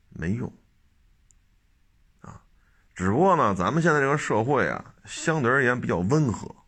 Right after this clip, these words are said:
啊，比较温和，顶多呢就是自己发发牢骚，仅此而已，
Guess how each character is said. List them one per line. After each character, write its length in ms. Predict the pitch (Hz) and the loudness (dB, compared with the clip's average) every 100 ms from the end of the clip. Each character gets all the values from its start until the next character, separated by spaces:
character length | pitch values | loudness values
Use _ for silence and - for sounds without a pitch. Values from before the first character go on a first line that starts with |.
| _ _ _ _ _ _ _ _ _ _ _ _ _ _ - | _ _ _ _ _ _ _ _ _ _ _ _ _ _ -14
啊， 200 | 65 - - | -12 -12 -6
比 80 | 113 | -2
较 140 | 90 | 0
温 260 | 90 123 95 | 0 0 0
和， 240 | - - - _ _ _ _ - | -4 -12 -16 _ _ _ _ -6
顶 180 | 87 | 0
多 240 | 95 135 147 | 2 4 2
呢 100 | 131 | 2
就 40 | 127 | 0
是 60 | |
自 200 | 131 127 | 0 0
己 80 | 90 | 0
发 240 | 85 117 | 0 0
发 100 | 117 | 0
牢 240 | 82 67 110 | -2 -2 -2
骚， 300 | 107 - - _ _ - | -4 -10 -20 _ _ -10
仅 200 | 92 110 | -6 -4
此 100 | 95 | -4
而 160 | 69 | -4
已， 280 | 92 - - | -6 -8 -16